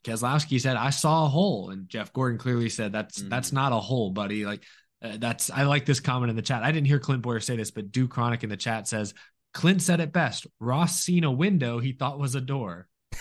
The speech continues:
Speaker 1: Yeah, I mean,
Speaker 2: <laughs>
Speaker 1: in some ways, I think that is fair. Uh, I don't know exactly how or why Gragson got all squirrely there 'cause they were pushing. I think Gragson was even edging out ahead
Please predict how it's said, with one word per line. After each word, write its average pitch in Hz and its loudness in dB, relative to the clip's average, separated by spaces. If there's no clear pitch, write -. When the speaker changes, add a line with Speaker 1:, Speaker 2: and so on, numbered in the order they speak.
Speaker 1:
Yeah, 175 4
I - -4
mean, 170 6
Speaker 2:
<laughs> 165 -2
Speaker 1:
in 175 2
some 196 2
ways, 196 4
I 170 2
think 170 0
that 165 2
is 160 -4
fair. 117 -2
Uh, 117 -4
I 180 4
don't 240 4
know 220 8
exactly 165 4
how 139 2
or 127 2
why 110 -4
Gragson 123 -4
got 117 0
all 107 -2
squirrely 113 -2
there 143 2
'cause 127 2
they 170 2
were 269 0
pushing. 190 0
I 113 -6
think 190 -2
Gragson 185 -6
was 156 0
even 139 -2
edging 160 -4
out 151 -4
ahead 123 -2